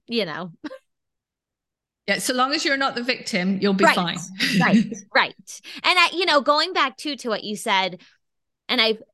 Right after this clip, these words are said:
Speaker 1: I've, you know, spoken with so many authors who write thrillers and mysteries, um, and suspense. It's, it is, you don't see so many books these days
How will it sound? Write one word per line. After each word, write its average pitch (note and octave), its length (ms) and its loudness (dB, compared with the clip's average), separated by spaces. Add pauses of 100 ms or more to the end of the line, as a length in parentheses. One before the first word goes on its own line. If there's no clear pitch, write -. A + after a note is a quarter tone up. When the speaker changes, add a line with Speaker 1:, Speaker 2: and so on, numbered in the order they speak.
(120)
Speaker 1:
I've, G#3 400 -2 (220)
you G#3+ 160 -4
know, F#3+ 100 -4
spoken A3 400 -6
with G3+ 160 -6
so G3 140 -6
many G3 200 -8
authors F3+ 440 -4
who G3 100 -8
write E3 300 -6 (180)
thrillers F3 400 -6
and F3 140 -8
mysteries, F#3+ 800 -6
um, E3 240 -4
and F3 180 -10
suspense. G#3 800 -2
It's, - 360 -10
it A3 180 -2
is, B3+ 320 0 (120)
you G#3+ 220 -6
don't B3+ 360 -2 (960)
see B3+ 500 -8
so A3 400 -6
many G3+ 720 -8
books G3+ 460 -10
these F3+ 240 -8
days E3+ 500 -8